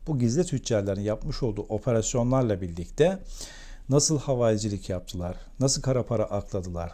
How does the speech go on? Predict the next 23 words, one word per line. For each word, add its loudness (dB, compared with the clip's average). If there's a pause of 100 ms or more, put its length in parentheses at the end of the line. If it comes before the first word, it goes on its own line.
(160)
hangi 2
yöntemlerle 4
bu 2
ülkeye 0
operasyon 0
çektiler, -6 (420)
bunun 0
hepsinin -2
devlet 2
ajandasında 0
var. 2 (340)
Hepsi -2 (640)
A'dan 4
Z'ye -2
bunun 0
hesabını -2
verecek 2
ve 8 (540)
bu 4
operasyonların 0
devamı 2
geldikçe 2
de -2